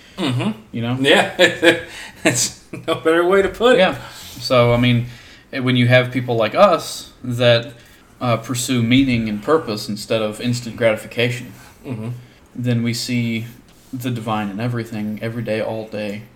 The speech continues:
Speaker 2: at
Speaker 1: I th-,
Speaker 2: all times.
Speaker 1: I think that's why also, too, paganism has survived for so long. Because even after the destruction of so many temples and books and forbidden stuff, you
Speaker 2: You can't
Speaker 1: know?
Speaker 2: keep a good man down.
Speaker 1: <laughs> I think,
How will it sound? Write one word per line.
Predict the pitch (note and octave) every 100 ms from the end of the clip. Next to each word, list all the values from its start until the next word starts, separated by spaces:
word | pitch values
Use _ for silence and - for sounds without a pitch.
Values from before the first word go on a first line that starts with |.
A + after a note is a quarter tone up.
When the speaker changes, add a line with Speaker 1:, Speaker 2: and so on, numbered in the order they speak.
| _ -
Speaker 2:
at |
Speaker 1:
I |
th-, | A#2
Speaker 2:
all | G#2+
times. | - G#2+ F#2
Speaker 1:
I | E3
think | C#4 D#4
that's | B2+ A#2+
why | A#2+ C3+ A#2 -
also, | A#2+ A#2+ A2+
too, | - B2+
paganism | A2+ A#2+ A2+ A2+ G#2+
has | G#2+ G#2
survived | G#2 G#2+ A2+ A#2+
for | A2
so | A#2
long. | G2 G#2 A2 A2+ - - - - - - -
Because | C#3 C3+ B2+ B2
even | D#3 C3
after | B2+ B2+ A#2+ A2 - -
the | B2 A#2+
destruction | A#2 - A2+ - A2+
of | G#2+ -
so | B2+ A2+
many | G#2+ G#2
temples | B2+ A#2+ A2 G#2+ G#2 G#2+
and | G2+ G2+ - _ - A2+
books | A2 G#2+ - -
and | A2 G#2+ A2
forbidden | A#2 - A2 A2+ A2+ A2
stuff, | G#2 - A2+ B2 - - A#2+
you |
Speaker 2:
You | B2
can't | C3 C#3
Speaker 1:
know? |
Speaker 2:
keep | C#3+ C#3+
a | C#3+
good | D#3+ D#3
man | E3 F3 E3
down. | F#3 G3 D#3+
Speaker 1:
<laughs> |
I | D#3
think, | D#3+ G3 - F3 - F3+ D3+